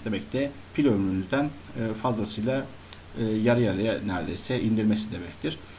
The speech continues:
O yüzden otomatikte kalırsa eğer normal internet ve grafik üç boyutlu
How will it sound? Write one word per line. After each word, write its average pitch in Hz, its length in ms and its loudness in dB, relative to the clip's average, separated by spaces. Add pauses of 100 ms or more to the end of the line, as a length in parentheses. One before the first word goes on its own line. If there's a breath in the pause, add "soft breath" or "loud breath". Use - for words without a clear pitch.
(160 loud breath)
O 190 100 4
yüzden 180 200 2
otomatikte 160 540 0
kalırsa 170 380 0
eğer 120 200 4 (280)
normal 147 320 4
internet 147 500 4
ve 104 160 2 (280)
grafik 131 280 -2 (140)
üç - 200 -4
boyutlu 123 380 2